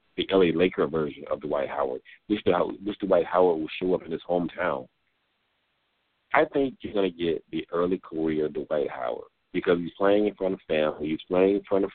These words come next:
friends, and, you know, you don't wanna mess up the Nesta case. You don't wanna look bad because you, you're definitely gonna hear about it, that's for sure. So Dwight Howard is returning to Atlanta, his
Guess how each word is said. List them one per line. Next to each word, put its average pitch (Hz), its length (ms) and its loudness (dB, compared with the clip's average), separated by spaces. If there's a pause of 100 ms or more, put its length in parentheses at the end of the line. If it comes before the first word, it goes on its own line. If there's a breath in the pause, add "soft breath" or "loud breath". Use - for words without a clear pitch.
friends, 78 520 0 (1080)
and, 98 280 6
you 110 220 -4
know, 113 120 4
you 120 140 0
don't 131 220 4
wanna 104 220 4
mess 82 260 -2 (220)
up 65 100 -8 (220)
the 65 80 -10
Nesta 69 200 -10 (160)
case. - 120 -14 (1300)
You 104 100 4
don't 117 140 6
wanna 95 160 4
look 87 260 -4
bad - 80 -12 (380)
because 78 240 -8
you, 90 220 -8
you're 87 240 -4
definitely 80 420 -2
gonna 65 200 -14
hear 58 220 -14
about 53 200 -16 (100)
it, - 120 -20
that's 69 200 -6
for - 160 -16
sure. 50 160 -16 (960)
So 98 80 0
Dwight 123 320 4
Howard 113 420 4
is 92 60 2
returning 92 460 0
to 90 120 0
Atlanta, 64 380 -4 (1400)
his 90 240 2